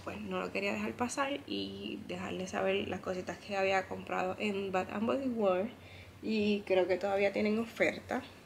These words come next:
este, en la tienda. So, que aprovechen porque yo creo que está liquidando todo lo de Navidad. Pueden ir a aprovechar. Eh, y casi siempre envían cuponcitos o algo así. O sea, que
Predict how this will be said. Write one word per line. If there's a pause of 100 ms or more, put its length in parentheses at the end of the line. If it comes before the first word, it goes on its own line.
(100)
este,
en
la
tienda. (500)
So,
que
aprovechen
porque
yo
creo
que
está
liquidando
todo
lo
de
Navidad. (240)
Pueden
ir
a
aprovechar. (880)
Eh,
y
casi
siempre
envían (120)
cuponcitos
o
algo
así.
O
sea,
que